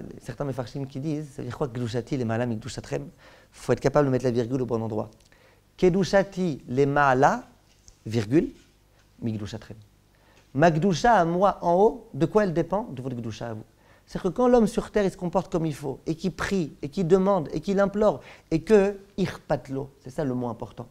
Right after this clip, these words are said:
Faut pas être indifférent. Ça doit nous faire mal quand on voit des juifs qui sont pas encore sur le chemin de la Torah, quand on voit des juifs qui se comportent n'importe comment, quand on voit le chilul Hashem qu'il y a, ça doit nous faire un petit peu mal. Alors,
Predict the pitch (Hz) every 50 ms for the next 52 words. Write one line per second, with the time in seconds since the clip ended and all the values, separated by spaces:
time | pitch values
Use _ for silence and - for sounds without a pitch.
0 | _ _ _ _ _ _ _ _ _ _ _ - 156 - - 240 226 220 - -
1 | 185 170 165 175 147 - 170 151 147 139 131 - _ _ _ _ _ _ _ -
2 | 151 143 160 196 214 196 170 160 127 - 160 131 127 131 139 180 214 226 220 -
3 | - 165 160 143 131 147 156 143 143 143 127 139 160 170 - - - 127 117 -
4 | 180 180 165 156 127 - 147 131 127 - 135 135 135 127 123 120 - 127 117 120
5 | 135 - _ _ - _ _ - - 151 139 143 147 135 147 139 131 143 160 156
6 | - 135 - - 139 139 131 135 131 - 175 175 - 180 - - - 170 151 143
7 | 139 - - - _ _ _ - - - 160 156 156 147 156 175 170 156 135 131
8 | 131 143 139 135 - 180 175 208 214 196 - - 196 196 180 - 175 143 127 -
9 | 165 135 127 165 208 208 175 147 - 180 165 156 131 135 156 - 143 127 123 123
10 | 117 113 - _ _ _ _ _ _ _ _ _ _ _ 113 123 123 -